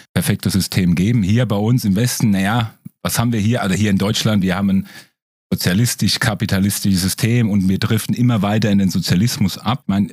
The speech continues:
jetzt nächstes Jahr kommt das Bürgergeld, hast bestimmt schon von gehört. Und das Bürgergeld ist absolut utopisch. Also du, du tust Leute dazu animieren, dass sie nicht mehr arbeiten gehen brauchen oder sollen. Und das ist völlig irre, weil jemand, der achtzehnhundert Euro netto verdient, der braucht, der, also, äh,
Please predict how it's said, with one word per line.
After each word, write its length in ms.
jetzt 260
nächstes 300
Jahr 100
kommt 180
das 120
Bürgergeld, 800
hast 200
bestimmt 320
schon 120
von 200
gehört. 400
Und 300
das 120
Bürgergeld 480
ist 120
absolut 520
utopisch. 420
Also 140
du, 140
du 140
tust 300
Leute 340
dazu 320
animieren, 640
dass 140
sie 60
nicht 140
mehr 140
arbeiten 380
gehen 120
brauchen 380
oder 220
sollen. 500
Und 100
das 100
ist 100
völlig 340
irre, 260
weil 300
jemand, 320
der 140
achtzehnhundert 560
Euro 220
netto 220
verdient, 540
der 80
braucht, 380
der, 120
also, 180
äh, 20